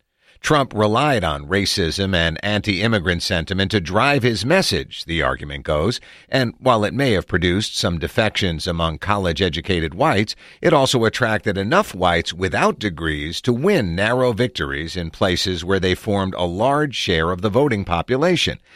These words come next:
including Michigan, Pennsylvania, and Wisconsin. But missing from this narrative is the critical influence of Trump's extremely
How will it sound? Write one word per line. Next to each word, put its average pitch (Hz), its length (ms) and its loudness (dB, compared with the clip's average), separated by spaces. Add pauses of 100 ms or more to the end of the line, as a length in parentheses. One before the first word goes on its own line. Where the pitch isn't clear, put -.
(160)
including 101 500 2
Michigan, 123 480 0
Pennsylvania, 95 800 0
and 90 220 -2
Wisconsin. 170 600 0 (640)
But 202 300 2 (180)
missing 208 520 2
from 123 180 0
this 131 200 2
narrative 139 500 2 (240)
is 135 180 4
the 143 80 4
critical 220 600 2
influence 85 640 -2
of 95 140 -2
Trump's 127 480 -2
extremely 196 800 0